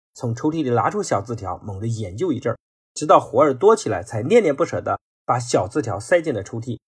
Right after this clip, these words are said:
对物理学的兴趣让爱因斯坦最后发表了相对论，成为划时代的物理学家。所以每一个优秀的伟人背后都有位伟大的母亲。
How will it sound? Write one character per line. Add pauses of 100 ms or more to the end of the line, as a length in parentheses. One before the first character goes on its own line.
对
物
理
学
的
兴
趣
让
爱
因
斯
坦
最
后
发
表
了
相
对
论， (180)
成
为
划
时
代
的
物
理
学
家。 (240)
所
以
每
一
个
优
秀
的
伟
人
背
后
都
有
位
伟
大
的
母
亲。